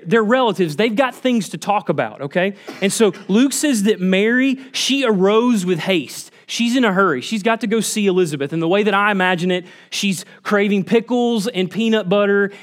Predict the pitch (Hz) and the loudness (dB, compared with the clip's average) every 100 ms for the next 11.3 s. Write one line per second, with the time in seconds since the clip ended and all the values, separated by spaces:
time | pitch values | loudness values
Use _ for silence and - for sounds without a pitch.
0 | 160 165 - - 233 247 214 208 196 190 | -8 -6 -4 -2 0 2 2 2 2 4
1 | 190 190 190 190 - - 180 170 175 - | 4 2 2 -2 -4 -10 -4 0 0 0
2 | 196 185 - 185 170 - 170 151 113 123 | -2 -2 -2 -2 -2 -2 -2 -4 -6 -6
3 | 139 175 - - - 160 - - 220 190 | -4 -6 -10 -20 -12 -8 -6 -4 0 2
4 | 220 214 269 - - 202 208 220 226 202 | 2 0 -2 -4 -2 0 2 0 -2 -6
5 | - - - 180 196 214 220 208 208 220 | -12 -10 -2 2 2 2 0 0 0 -2
6 | 170 185 202 214 - 190 156 190 196 185 | -2 0 0 0 -4 -4 0 0 0 -2
7 | 180 170 190 180 202 226 - - - 180 | -6 -6 -2 -2 -2 -4 -8 -20 -6 -2
8 | 185 180 190 220 - 226 214 240 233 220 | 0 -2 -2 -4 -2 0 2 2 2 2
9 | 196 190 202 208 190 180 170 156 - 160 | 2 2 2 2 4 4 2 0 -2 -2
10 | 127 - - - - 170 156 156 156 170 | -2 -12 -20 -20 -4 -2 0 2 0 0
11 | 170 175 175 | 0 0 -2